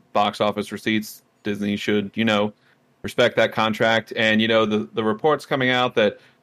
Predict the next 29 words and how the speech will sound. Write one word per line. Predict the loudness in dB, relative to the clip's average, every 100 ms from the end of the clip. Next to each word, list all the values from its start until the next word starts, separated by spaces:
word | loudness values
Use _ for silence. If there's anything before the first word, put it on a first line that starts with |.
| -10
Scarlett | -2 0 2
Johansson's | 0 -2 -4 -8
team | -2 -2 0
tried | -2
to | 0
get | -4
in | -6
touch | -4 -4 -4
with | -2
Disney | -2 0 -2
throughout | 0 0
the |
whole | 0 -2
time, | -2 -2
like, | -2 0
"Hey, | 0
we | 0
know | 0 0 0
things | -2 -4 -4
are | -2
about | -2 -2
to |
happen. | -2 -2 -2 -2
Can | -2
we | -2 0
renegotiate | 0 0 0 0 0 0 0 0
this | -2
contract, | -2 -2 -2 -4 -4
please?" | -2 -2 -2 -8